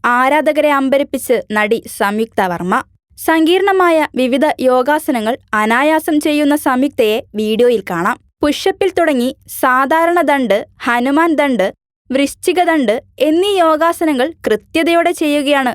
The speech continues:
സംയുക്ത. പൂർണ്ണ മനസ്സോടെ, ശ്വസനത്തിലുള്ള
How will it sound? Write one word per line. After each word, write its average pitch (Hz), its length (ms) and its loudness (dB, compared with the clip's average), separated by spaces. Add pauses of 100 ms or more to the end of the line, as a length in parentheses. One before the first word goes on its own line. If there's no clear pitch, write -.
സംയുക്ത. 196 640 -2 (400)
പൂർണ്ണ 330 360 2
മനസ്സോടെ, 311 680 2 (160)
ശ്വസനത്തിലുള്ള 311 800 0